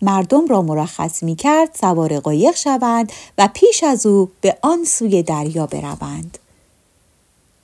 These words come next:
متن اصلی از، اه، زبان تندی استفاده می‌کنه. اینکه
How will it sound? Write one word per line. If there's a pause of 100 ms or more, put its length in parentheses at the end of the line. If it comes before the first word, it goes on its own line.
(1200)
متن
اصلی
از، (760)
اه،
زبان
تندی
استفاده
می‌کنه. (540)
اینکه